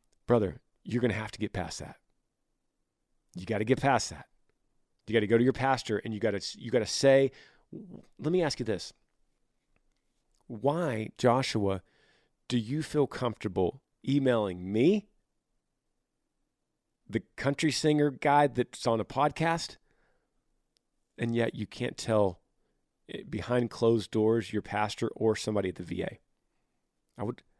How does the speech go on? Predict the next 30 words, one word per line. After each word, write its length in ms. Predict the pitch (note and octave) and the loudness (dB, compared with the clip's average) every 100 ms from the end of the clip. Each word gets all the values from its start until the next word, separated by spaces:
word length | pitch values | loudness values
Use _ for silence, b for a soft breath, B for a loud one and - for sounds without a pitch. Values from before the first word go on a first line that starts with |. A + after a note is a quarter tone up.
| _ | _
I 40 | C3 | -2
wanna 120 | C#3+ | -2
challenge 560 | - - D#3+ F#3 D3 | 0 2 4 4 2
you 60 | A2 | 0
with 140 | F#2 | -2
that. 240 | G2 F#2 - | -2 -4 0
I 20 | |
wanna, 180 | B2+ G#2 - - | 0 -2 -8 -12
it's 200 | B2+ - | -10 -6
a 40 | A2+ | -8
friendly 640 | - - D3+ D3+ C#3+ B2+ | -4 4 4 4 -2 -4
challenge. 560 | - B2 A2 F#2 - b b b b b | 0 2 2 -2 -8 b b b b b
I 20 | |
would 100 | - | -8
say, 140 | - G#2+ | -2 0
get 220 | F#2+ - | 2 0
your 80 | C#3+ | 2
butt 380 | C3 A#2+ G2+ - _ _ _ _ | 2 4 2 -4 _ _ _ _
in 180 | B2 A#2+ | -4 -2
your 80 | B2 | -4
truck 560 | - C#3 G2+ - - - _ - | 0 4 4 0 -12 -20 _ -8
and 100 | G#2+ | 0
go 100 | A2 | 0
to 80 | B2 | 0
the 60 | |
church 560 | - - C#3+ D3+ - - _ _ - | -2 2 4 2 -4 -14 _ _ -2
or 160 | B2 B2+ | 2 4
the 80 | |
V 260 | C#3+ C#3+ A#2+ | 4 2 4
A, 300 | A2+ A2 - | 4 4 0